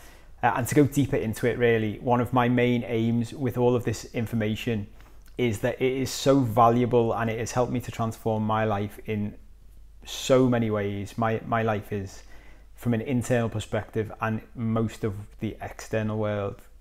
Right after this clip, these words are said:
completely unrecognizable from what it used to be. The people I've coached all around the world at this point have also changed their lives. I've seen it apply and work for everybody in every situation, no matter what the problem is. And I thought,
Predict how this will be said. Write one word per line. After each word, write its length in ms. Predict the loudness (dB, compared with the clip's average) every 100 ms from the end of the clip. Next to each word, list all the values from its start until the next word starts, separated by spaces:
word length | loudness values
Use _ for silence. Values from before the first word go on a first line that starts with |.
| -20 -10
completely 420 | -10 -6 -6 -4
unrecognizable 1000 | -6 -4 -4 -6 -8 -8 -6 -8 -8 -10
from 180 | -6 -6
what 140 | -6
it 40 | -6
used 240 | -10 -8
to 60 | -6
be. 180 | -6 -6 -12 -20 -20 -20 -20 -14 -8
The 80 | -2
people 300 | 0 4 6
I've 180 | 4
coached 440 | 2 0 0 -2 -2
all 220 | 4 6 8
around 240 | 6 4
the 80 | 4
world 300 | 4 4 0
at 160 | -4
this 160 | -4 -4
point 500 | -2 0 0 -2 -8 -18 -10
have 260 | -8 -8 -8 -2
also 420 | 0 0 -2 -6
changed 360 | -4 -6 -2
their 160 | -2 2
lives. 440 | 2 2 0 -2 -2
I've 180 | -2
seen 260 | -2 -4 -4
it 80 | -6
apply 600 | -8 0 2 2 0 -2
and 160 | -2 -2
work 360 | 0 -2 -6
for 360 | -8 -4 -2 -4 -4
everybody 720 | -4 -2 0 0 0 -4 -6
in 140 | -10 -6
every 200 | -6 -6
situation, 640 | -8 -6 -4 -4 -6 -6 -8 -16 -6
no 80 | -2
matter 240 | -2 -2 -4
what 240 | -4 -6
the 60 | -6
problem 320 | -4 -4 -4
is. 300 | -4 -6 -14 -20 -20 -4
And 100 | 0
I 60 | 0
thought, 420 | 2 4 6 2